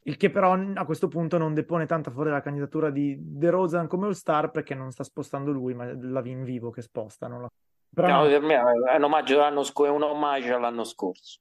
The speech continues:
Speaker 1: Però l'anno scorso All-Star Game l'ha fatta.
Speaker 2: Sì, sì.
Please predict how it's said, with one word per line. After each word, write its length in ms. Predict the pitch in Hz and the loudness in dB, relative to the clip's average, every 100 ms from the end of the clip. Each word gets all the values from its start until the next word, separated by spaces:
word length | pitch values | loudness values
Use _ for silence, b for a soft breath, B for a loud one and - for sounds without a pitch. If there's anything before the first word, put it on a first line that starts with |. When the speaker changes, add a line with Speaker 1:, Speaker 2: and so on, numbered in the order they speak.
| _ _ - | _ _ -4
Speaker 1:
Però 180 | 202 151 | 0 2
l'anno 180 | 135 123 | 0 -2
scorso 280 | 165 135 | -4 -4
All-Star 200 | 131 - | -4 -10
Game 160 | 123 135 | -10 -10
l'ha 60 | 110 | -10
fatta. 280 | 131 - _ _ _ _ _ _ _ _ _ - | -10 -10 _ _ _ _ _ _ _ _ _ -4
Speaker 2:
Sì, 160 | 294 | -2
sì. 320 | - - - | -2 -4 -8